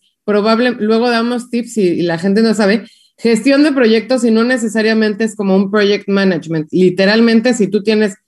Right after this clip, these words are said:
seis personas a tu cargo en tu empresa y cada una hace algo, pues le pones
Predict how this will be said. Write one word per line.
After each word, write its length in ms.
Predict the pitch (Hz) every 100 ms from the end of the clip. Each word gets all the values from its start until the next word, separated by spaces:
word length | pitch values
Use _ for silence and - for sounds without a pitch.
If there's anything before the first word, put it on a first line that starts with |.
| _ -
seis 340 | 233 240 247
personas 480 | 262 240 240 233 226
a 140 | 202
tu 120 | 190 190
cargo 280 | 196 190
en 100 | 208
tu 60 | 196
empresa 380 | 175 202 202 214
y 100 | 196
cada 240 | 208 208
una 260 | 214 196 190
hace 220 | 190 196
algo, 540 | 180 190 170 160 - _ _ _ _ _ _ _
pues 160 | 202 196
le 140 | 196
pones 520 | 190 220 226 233 -